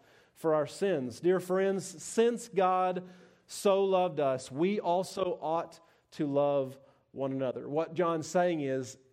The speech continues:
is this, is that your feet have been washed by the Lord and Master that you follow. Your life has been purchased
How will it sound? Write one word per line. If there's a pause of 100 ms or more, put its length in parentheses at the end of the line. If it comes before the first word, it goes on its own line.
is
this,
is
that
your
feet
have
been
washed (1300)
by
the
Lord (340)
and
Master
that
you
follow. (760)
Your
life
has
been
purchased